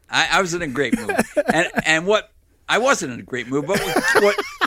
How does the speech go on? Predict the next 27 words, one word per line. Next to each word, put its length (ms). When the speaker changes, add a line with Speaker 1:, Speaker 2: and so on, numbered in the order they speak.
Speaker 1:
what 280
put 320
me 160
in 80
a 40
great 360
mood 360
was 500
she 560
announced 480
there, 560
and 180
I 140
wasn't 400
at 180
the 60
keynote, 600
but 120
I, 160
I 100
was, 240
you 140
know, 80
doing 260
a 60
meeting 420
somewhere, 680